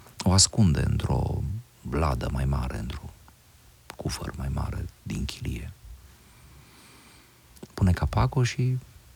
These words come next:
încearcă să salveze aparențele. Starețul intră, îl întreabă ce face, cum e, el spune că e bine. Starețul nu zice nimic. Își imaginează că femeia n-are unde fi ascunsă în altă parte decât în spațiu cel mai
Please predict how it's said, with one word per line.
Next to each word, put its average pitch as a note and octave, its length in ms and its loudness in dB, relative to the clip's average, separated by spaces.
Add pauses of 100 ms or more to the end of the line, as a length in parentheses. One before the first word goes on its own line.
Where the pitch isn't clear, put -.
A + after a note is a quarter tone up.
(920)
încearcă F#2 340 4
să - 100 4
salveze D#2+ 420 4
aparențele. - 680 0 (2250)
Starețul F#2 500 2
intră, F2+ 460 2 (160)
îl F#2+ 80 2
întreabă D2+ 440 2
ce - 140 -6
face, - 340 -2
cum - 240 -2
e, G2 200 4
el F#2+ 160 2
spune D2 220 0
că - 140 -6
e - 40 -2
bine. F2+ 480 2 (100)
Starețul - 460 -2
nu C3 60 6
zice A#2+ 260 0
nimic. G2+ 420 0 (1900)
Își - 160 2
imaginează G#2+ 520 8
că G#2+ 120 6
femeia G2+ 300 6
n-are A#2 200 8
unde F#2+ 340 8
fi D2 140 2
ascunsă D#2+ 320 4
în D#2+ 60 6
altă D#2 200 4
parte G#2+ 200 2
decât - 200 4
în F2+ 100 6
spațiu - 480 0
cel G#2 200 0
mai G#2 500 2